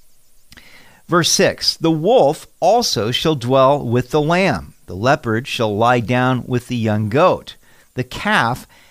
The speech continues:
and the young lion and the fatling together, and a little child shall lead them. The cow and the bear shall graze.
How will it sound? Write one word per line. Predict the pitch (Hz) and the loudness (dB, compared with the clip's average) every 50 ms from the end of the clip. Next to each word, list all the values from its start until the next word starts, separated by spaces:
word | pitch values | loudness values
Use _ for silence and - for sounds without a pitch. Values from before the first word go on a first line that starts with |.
| _ - | _ -4
and | 139 143 143 | 0 2 2
the | |
young | 139 135 156 165 160 156 | 4 4 4 2 2 2
lion | 143 139 147 170 190 180 139 123 120 123 | 2 2 2 2 2 2 0 0 0 -2
and | 120 117 | -2 -4
the | 113 | -6
fatling | - - 175 160 180 - - - 123 123 120 113 | -6 -2 0 2 2 2 0 0 -2 0 0 -2
together, | - - 120 107 131 147 156 175 143 113 104 110 113 _ _ _ - _ - _ _ - | -4 -6 -8 -2 0 0 0 2 0 0 -2 -2 -4 _ _ _ -20 _ -20 _ _ -14
and | - 175 | -8 -4
a | 196 | -2
little | 185 202 240 294 294 | -2 -2 -2 -4 -6
child | - - - 160 143 131 127 131 139 143 127 | -8 -6 -4 0 2 2 4 2 2 0 0
shall | - - 147 120 107 | -2 -2 0 -2 -2
lead | 98 110 117 127 120 92 | -2 -2 -2 -2 -2 -4
them. | - 80 67 78 87 _ _ | -8 -12 -14 -14 -20 _ _
The | - 104 | -18 -18
cow | - - - - - 135 131 135 139 139 143 139 - - _ _ _ - | -16 -14 -12 -6 -2 0 2 2 2 2 2 0 -4 -10 _ _ _ -8
and | - 135 147 | -4 -2 -2
the | 147 | -2
bear | 117 90 123 123 123 123 123 123 | 0 0 2 2 2 4 2 0
shall | 117 - - 127 127 | 0 -2 -4 -4 -4
graze. | 104 120 123 127 139 151 135 104 - - - - - - | -4 -2 0 0 2 2 0 -2 -4 -6 -14 -20 -20 -20